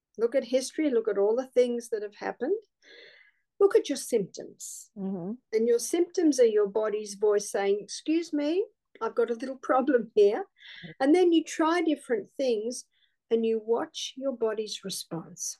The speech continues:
Speaker 1: What, what's it responding to?
Speaker 2: Mm-hmm.
Speaker 1: And the other thing we must be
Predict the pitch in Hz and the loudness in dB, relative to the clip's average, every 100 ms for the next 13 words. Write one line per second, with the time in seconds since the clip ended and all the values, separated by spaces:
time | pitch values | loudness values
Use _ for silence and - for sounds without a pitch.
0 | - 226 - - 233 233 - - - 185 | 0 0 0 -2 -2 0 -2 -2 -2 -4
1 | - 160 165 160 147 - - - - - | -4 -2 0 0 -2 -10 -4 -2 -2 -6
2 | - - 170 156 - 220 214 226 233 226 | -18 -14 -12 -14 -4 0 4 4 6 6
3 | 294 440 392 220 190 190 190 190 202 - | 6 4 4 4 4 4 4 2 -2 -6